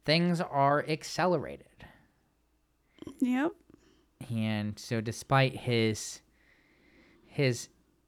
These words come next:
Speaker 1: introverted nature and all of that, you know, she's, she's beginning to grow on him.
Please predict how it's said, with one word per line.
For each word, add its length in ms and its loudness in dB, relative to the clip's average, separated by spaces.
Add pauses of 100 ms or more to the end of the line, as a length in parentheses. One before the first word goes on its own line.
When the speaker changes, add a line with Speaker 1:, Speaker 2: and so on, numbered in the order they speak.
(560)
Speaker 1:
introverted 1080 0 (480)
nature 760 0 (1700)
and 640 -2 (640)
all 280 0
of 160 -6
that, 420 2 (680)
you 160 -2
know, 120 0
she's, 800 -4 (800)
she's 280 -6
beginning 520 0
to 140 2
grow 360 6
on 220 4
him. 400 -4